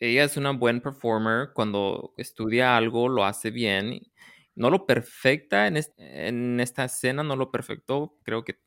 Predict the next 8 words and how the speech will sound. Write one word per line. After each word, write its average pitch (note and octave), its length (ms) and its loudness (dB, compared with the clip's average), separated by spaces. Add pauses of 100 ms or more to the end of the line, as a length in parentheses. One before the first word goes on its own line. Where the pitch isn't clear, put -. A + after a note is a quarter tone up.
podría C3 260 4
ser C#3+ 180 0
un, C3 240 -4 (260)
un A2+ 440 -8
better A#2 380 0
job. A2+ 320 2 (1160)
Pero C#3 220 4
sí, F3 760 0